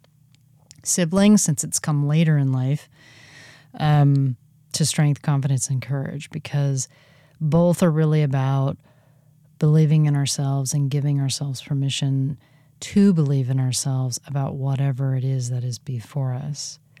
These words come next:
Um, but as it pertains to strength, confidence, courage, uh,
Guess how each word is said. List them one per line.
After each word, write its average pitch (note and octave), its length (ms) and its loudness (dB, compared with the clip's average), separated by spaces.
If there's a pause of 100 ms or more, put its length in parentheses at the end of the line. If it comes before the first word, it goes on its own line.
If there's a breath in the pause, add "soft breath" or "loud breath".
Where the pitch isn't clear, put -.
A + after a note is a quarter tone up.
(640 soft breath)
Um, C3 640 -2 (1080)
but D3 180 0
as D#3+ 240 4
it E3 80 2
pertains D3+ 480 0
to D3 100 -6
strength, D3 460 -4
confidence, C#3 580 -4 (280)
courage, - 760 -4 (800 soft breath)
uh, C#3+ 500 -2